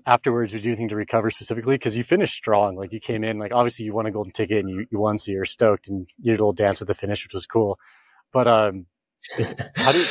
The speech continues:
Speaker 1: how did you feel afterwards? Like, how did recovery go and everything? Was it just, yeah, how was it?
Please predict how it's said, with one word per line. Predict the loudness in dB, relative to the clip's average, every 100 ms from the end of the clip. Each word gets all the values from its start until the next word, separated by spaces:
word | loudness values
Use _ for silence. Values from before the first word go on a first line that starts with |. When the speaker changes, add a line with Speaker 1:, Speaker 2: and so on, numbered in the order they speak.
| 0
Speaker 1:
how | 0
did | 0
you |
feel | 0 4
afterwards? | 4 2 -6 -4
Like, | -2
how | -2
did | -2
recovery | -2 -2 -2 -2
go | -2
and | -2
everything? | -4 -4 -4
Was | -4 -4
it |
just, | -2 -4 -4 -12 _ _ _ _ _ _ -2
yeah, | 0
how | 2
was | 0
it? | -2